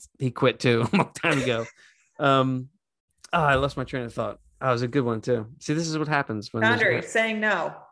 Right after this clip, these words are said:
Speaker 1: Oh, yeah. Why does people not, okay, like, what,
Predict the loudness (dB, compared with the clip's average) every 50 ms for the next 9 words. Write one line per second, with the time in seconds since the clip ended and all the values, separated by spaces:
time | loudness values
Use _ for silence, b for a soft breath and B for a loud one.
0 | _ _ _ _ -2 2 4 6 6 6 6 6 6 4 2 -2 -2 2 4 4
1 | 4 4 2 2 0 -2 -2 -2 -4 -2 2 2 2 4 4 4 6 6 6 4
2 | 2 0 _ _ _ _ _ _ _ _ _ _ _ _ _ _ _ _ _ _
3 | _ _ _ _ _ -4 -4 -4 -4 -6 -4 -4 -2 -2 -2 -4 -4 -2 0 0
4 | 0